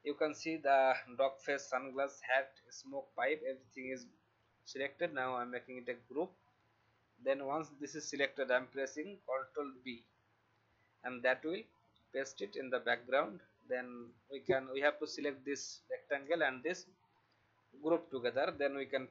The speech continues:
press Shift M for shape builder, and this will give us this opportunity to erase this part, the extra part that we don't need. If I alt click here, it will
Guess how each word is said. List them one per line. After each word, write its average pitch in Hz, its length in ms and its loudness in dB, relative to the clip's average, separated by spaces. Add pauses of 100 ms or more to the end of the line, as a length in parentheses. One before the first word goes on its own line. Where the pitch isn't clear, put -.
press 131 480 0
Shift 135 240 -4 (100)
M 151 180 -2
for 202 160 2 (140)
shape 120 240 -2
builder, 107 300 -18 (580)
and 131 200 -12
this 147 220 -4
will 185 220 -4 (720)
give 151 200 0
us 147 180 6
this 147 140 -4
opportunity 139 680 -2
to 196 140 -4 (720)
erase 151 380 6
this 120 180 -8
part, - 240 -10 (1400)
the 131 80 4
extra 131 320 4
part 143 360 4
that 127 180 4
we 120 140 -4
don't 120 200 -4
need. 151 200 -4 (1000)
If 120 200 -8
I 123 140 2
alt 127 320 4 (100)
click 151 260 -4 (120)
here, 151 300 4
it 135 140 -6
will 185 200 -4